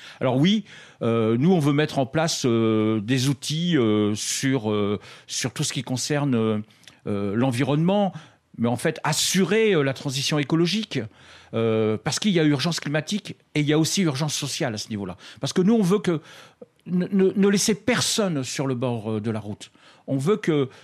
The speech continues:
c'est pas une histoire de bobo, il faut que tout ce qui concerne, par exemple, une al-, une, une alimentation saine, euh, locale, euh, biologique,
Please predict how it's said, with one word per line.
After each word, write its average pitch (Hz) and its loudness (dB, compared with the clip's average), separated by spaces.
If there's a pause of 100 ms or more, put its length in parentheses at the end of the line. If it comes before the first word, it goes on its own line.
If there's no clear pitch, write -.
c'est - -2
pas 208 2
une 202 4
histoire 196 2
de 185 4
bobo, 165 2 (320)
il 117 -4
faut 196 0
que 165 0 (160)
tout 208 0
ce - -2
qui 214 0
concerne, 180 -4
par 156 -2
exemple, 151 -2
une 147 0
al-, 135 -2 (220)
une, 127 -2
une 127 0
alimentation 147 -2
saine, 165 0 (600)
euh, 110 0
locale, 170 2 (540)
euh, 110 0
biologique, 175 2